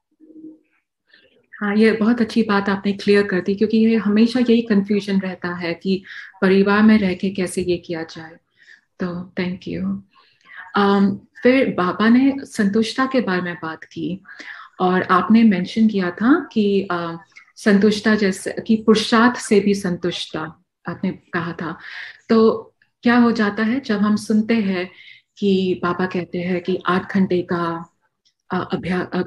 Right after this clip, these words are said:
आठ घंटे योग करना चाहिए, या जब भट्टी हो रही होती है तो सुनते हैं कि लोग दो दो बजे से उठ के कर रहे हैं, अम, या चार घंटे एक जगह पे बैठ के कर रहे हैं, तो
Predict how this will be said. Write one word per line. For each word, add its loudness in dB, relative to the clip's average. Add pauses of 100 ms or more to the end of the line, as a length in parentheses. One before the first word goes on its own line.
आठ -4
घंटे -2
योग 0
करना -2
चाहिए, -6 (280)
या 2
जब 0
भट्टी 2
हो 4
रही 4
होती -2
है 2
तो -2
सुनते -4
हैं 0
कि -4
लोग -2
दो 0
दो 2
बजे -4
से -6
उठ -4
के -6
कर -4
रहे -2
हैं, -6 (580)
अम, -2
या -4 (260)
चार 2
घंटे 2
एक 2
जगह -2
पे -4
बैठ -6
के -6
कर -8
रहे -4
हैं, -8 (520)
तो 4